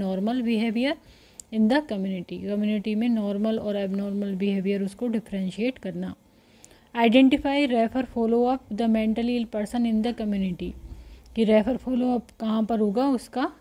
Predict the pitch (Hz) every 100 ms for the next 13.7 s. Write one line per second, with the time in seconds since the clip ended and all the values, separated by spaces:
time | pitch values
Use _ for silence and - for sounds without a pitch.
0 | - 220 185 202 202 202 196 208 - 220
1 | 214 220 220 277 - _ _ _ _ _
2 | 226 247 240 254 247 254 294 - 254 247
3 | - 254 240 240 233 240 226 220 208 220
4 | 226 220 220 233 214 208 226 285 240 214
5 | - 208 196 208 208 208 202 214 214 277
6 | - _ _ _ _ _ - 240 330 311
7 | 269 262 254 226 220 233 240 247 233 233
8 | 208 - 240 233 220 247 240 208 208 220
9 | 214 240 233 247 - 220 214 233 226 202
10 | 202 202 214 220 226 262 311 - 214 208
11 | 196 196 202 208 220 220 196 190 208 196
12 | 196 196 240 214 202 214 202 - 208 208
13 | 233 240 208 190 220 240